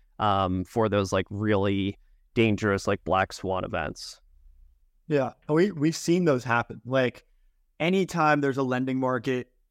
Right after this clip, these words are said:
Speaker 2: um, like, an issue, that it tends to be with some sort of, like, pricing.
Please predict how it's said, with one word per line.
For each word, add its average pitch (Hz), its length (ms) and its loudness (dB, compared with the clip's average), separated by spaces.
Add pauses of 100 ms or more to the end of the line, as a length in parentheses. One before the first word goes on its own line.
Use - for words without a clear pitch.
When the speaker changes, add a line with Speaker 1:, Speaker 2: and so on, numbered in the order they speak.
Speaker 2:
um, 120 560 0 (720)
like, 147 300 2 (120)
an 143 200 0
issue, 160 560 0
that 147 240 0
it 156 180 -2
tends 160 420 -2
to 151 120 -4
be 135 180 0
with 131 240 -4 (120)
some 143 320 -2
sort 139 260 0
of, 113 140 -4
like, 120 240 -4
pricing. 139 840 -2